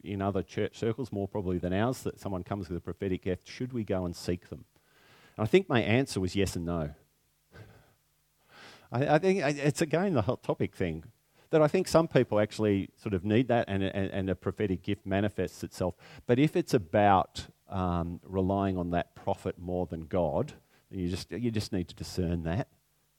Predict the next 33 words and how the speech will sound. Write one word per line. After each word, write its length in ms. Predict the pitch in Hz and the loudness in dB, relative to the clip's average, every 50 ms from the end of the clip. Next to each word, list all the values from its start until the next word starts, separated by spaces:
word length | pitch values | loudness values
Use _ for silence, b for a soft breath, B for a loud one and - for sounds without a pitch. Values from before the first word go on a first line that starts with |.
| _ _ _ _ _ _ _ _ _ _ _ _ _ _ _ _ _ _ _ _ _ 104 | _ _ _ _ _ _ _ _ _ _ _ _ _ _ _ _ _ _ _ _ _ -8
Um, 320 | 92 87 87 87 90 87 - - | -4 -2 -2 -2 -2 -4 -8 -6
and 100 | 110 120 | 2 4
this 120 | 139 151 | 4 4
is 60 | 147 | 6
why 180 | 139 135 131 131 | 8 8 10 10
these 200 | 123 127 123 - | 10 10 8 8
things 220 | - 127 120 104 | 4 2 2 2
become 320 | - 127 110 - 123 113 104 | -2 -6 0 0 0 2 4
hot 180 | 117 117 - | 4 2 2
topics, 400 | - - 139 - - 95 92 - | 4 4 4 4 4 2 0 -2
because 300 | - - 101 - 101 87 | -6 -8 -6 -6 -4 -2
you 60 | 110 107 | 0 2
don't, 200 | 117 113 - - B B B B B | 2 0 0 -4 B B B B B
someone 300 | - 139 143 139 120 113 | 2 4 6 6 4 6
goes 300 | 104 113 110 113 110 - - | 8 10 10 10 8 6 0
to 360 | - 113 107 104 101 98 - - | 0 2 2 2 2 0 -2 -4
something 320 | - - 113 101 - 104 | -6 -6 -4 -4 -2 -2
like 240 | 101 92 90 90 - | 0 0 0 0 0
that 200 | - 101 95 - - | 0 0 0 0 -2
and 120 | 95 90 | -4 -4
it's 140 | 90 - - | -4 -4 -4
a 40 | 85 | -6
horrible 420 | - - 104 113 113 101 95 82 | -2 0 0 0 0 0 -2 -4
experience. 560 | 85 - - - - 95 87 85 90 87 - - | -4 -6 -8 -8 -6 -4 -2 -2 -2 -4 -4 -4
Other 160 | 101 95 120 | -4 -2 -4
people 300 | 104 - 98 92 - 92 | -2 -2 -4 -4 -4 -6
go 140 | 82 87 85 | -4 -4 -4
to 80 | 82 - | -4 -4
something 460 | - 95 90 - - 90 87 82 80 | -6 -6 -6 -4 -6 -8 -6 -4 -4
like 220 | 85 80 80 - - _ _ _ _ - | -2 -4 -4 -6 -10 _ _ _ _ -8
that 240 | 85 80 82 85 - _ | -4 -4 -4 -4 -6 _
and 140 | - 95 92 | -10 -8 -6
it's 300 | 95 - - - - - | -6 -8 -10 -16 -20 -20